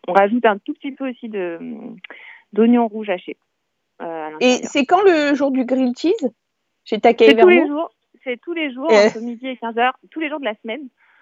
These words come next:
Speaker 1: entre midi et quinze heures, donc du mardi au vendredi, chez nous.
Speaker 2: Eh ben, écoutez, euh, probablement à tout à l'heure, alors.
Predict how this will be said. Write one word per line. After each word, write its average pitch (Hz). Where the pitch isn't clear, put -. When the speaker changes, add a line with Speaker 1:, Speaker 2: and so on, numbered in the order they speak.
Speaker 1:
entre 220
midi 240
et 254
quinze 226
heures, 220
donc 196
du 196
mardi 196
au 202
vendredi, 180
chez 170
nous. 190
Speaker 2:
Eh 220
ben, 220
écoutez, 262
euh, 214
probablement 294
à 285
tout 277
à 285
l'heure, 262
alors. 208